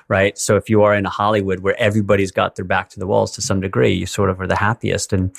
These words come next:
you know, if you can identify, you know, there's been lots of studies about, you know, the safest time that, that you are in a room is when you can identify all four corners, because th-, then you kind of know your boundaries, you kind of know how to get in or get out of the room.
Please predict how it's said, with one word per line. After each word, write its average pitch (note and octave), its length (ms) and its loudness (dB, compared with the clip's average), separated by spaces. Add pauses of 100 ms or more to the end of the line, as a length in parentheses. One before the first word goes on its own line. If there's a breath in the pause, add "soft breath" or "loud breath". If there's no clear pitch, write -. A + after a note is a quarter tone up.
(340 loud breath)
you B2+ 80 4
know, A2 60 6
if G2+ 100 0
you D3+ 80 4
can D3+ 140 2
identify, G#2 680 0
you F#2 140 -6
know, G#2 80 -6
there's G2 140 -4
been G2 140 -6
lots G2 240 -2
of G#2+ 40 -6
studies G2+ 540 -2 (380 loud breath)
about, F#2+ 420 0 (180)
you A#2 120 -2
know, F#2+ 160 0 (100)
the G#2 100 -6
safest G#2 600 0
time G2 420 0
that, G2 220 -6 (100)
that G#2 240 -4
you G2+ 180 2
are F#2+ 120 6
in F#2+ 100 -2
a F#2+ 60 -6
room A#2+ 300 2
is F#2 100 -8
when G#2 140 -4
you G2+ 80 -4
can G2+ 120 -8
identify F#2+ 600 -2
all F#2 160 2
four - 220 -8
corners, A2 560 -4 (560 loud breath)
because A2 240 4
th-, A2+ 200 2
then A2+ 280 2
you G#2+ 80 0
kind G#2+ 240 -2
of F#2+ 100 -8
know A2 440 4
your G2 180 -4
boundaries, G2+ 680 -2
you G#2+ 60 -10
kind G2+ 220 -4
of G2 80 0
know G2+ 240 2
how F#2+ 160 0
to G2 80 -2
get F#2 160 0
in F#2+ 160 0
or F#2 100 -6
get F#2 160 -2
out G#2 220 2
of G#2+ 60 0
the G#2+ 60 -2
room. G#2 320 0